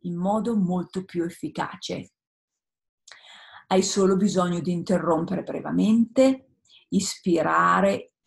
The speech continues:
profondamente e espirare lentamente e godrai una calma rilassante interiormente, un senso fiducioso di compostezza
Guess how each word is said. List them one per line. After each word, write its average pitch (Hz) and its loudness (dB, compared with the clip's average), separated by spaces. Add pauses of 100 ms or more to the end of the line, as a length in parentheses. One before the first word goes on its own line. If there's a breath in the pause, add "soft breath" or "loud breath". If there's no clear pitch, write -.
(140)
profondamente 214 0
e 180 0
espirare 165 0
lentamente 156 -6 (260 soft breath)
e 180 0
godrai 180 2
una 196 0
calma 180 0
rilassante - -4
interiormente, 90 -4 (460)
un 180 0
senso 185 0
fiducioso 185 0 (220)
di 190 -2
compostezza - 0